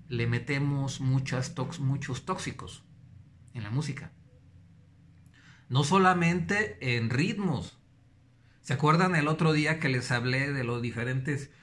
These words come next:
de cuando hay ritmos de la música clásica, es armoniosa, y el agua,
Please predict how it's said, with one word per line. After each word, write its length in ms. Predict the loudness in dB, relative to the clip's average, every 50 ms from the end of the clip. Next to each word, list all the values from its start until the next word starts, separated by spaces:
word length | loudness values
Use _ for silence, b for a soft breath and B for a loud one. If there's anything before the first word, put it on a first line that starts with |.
| B B B _
de 340 | -10 -8 -6 -6 -6 -6 -6
cuando 320 | -4 -2 0 0 2 2
hay 140 | 2 2 0
ritmos 680 | 0 0 0 0 0 0 0 0 0 0 -2 -4 -6 -10
de 160 | -10 -10 -8 -6
la 140 | -6 -6 -4
música 480 | -2 -2 -2 -4 -4 -4 -4 -4 -2
clásica, 640 | 0 0 0 0 0 -2 -4 -4 -2 -2 -2 -2 -2 -6
es 180 | -8 -4 -2
armoniosa, 960 | -2 0 0 0 -2 -2 -2 -2 -2 -2 -2 -4 -6 -4 -4 -2 -4 -4 -6 B B B B B
y 160 | B -4 -4 -2
el 120 | 0 0
agua, 520 | 0 0 0 0 0 -2 -2 -2 -8 -12